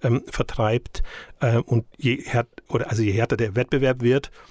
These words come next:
umso mehr steigen die Preise, umso mehr profitiert Amazon da. Also da kann man sich vorstellen, dass das in den nächsten Jahren, also wie gesagt, läuft noch unter Sonstiges, jetzt so bei, bei vierzehn Milliarden,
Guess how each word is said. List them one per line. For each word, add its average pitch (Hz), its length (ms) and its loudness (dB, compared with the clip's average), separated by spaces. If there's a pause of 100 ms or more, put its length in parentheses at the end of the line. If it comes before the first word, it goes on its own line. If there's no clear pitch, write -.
(260)
umso 110 140 2
mehr 113 180 4
steigen 107 300 -2
die 107 40 2
Preise, 113 600 0
umso 110 200 -2
mehr 110 200 2
profitiert - 500 0
Amazon 110 480 0
da. 101 260 -8
Also 107 120 -2
da 110 80 -4
kann 117 160 -2
man 110 360 -2
sich - 280 -4
vorstellen, 104 500 0
dass - 280 -2 (180)
das - 420 -4 (400)
in - 80 -2
den 110 100 2
nächsten 110 360 -4
Jahren, 98 500 -2 (280)
also 117 200 -2 (100)
wie 131 140 2
gesagt, 127 260 0
läuft 117 220 2
noch 117 60 2
unter 113 160 2
Sonstiges, 127 480 0
jetzt - 160 -4
so 120 80 -4
bei, 113 120 2
bei 101 140 -2
vierzehn 151 400 -2
Milliarden, 127 480 2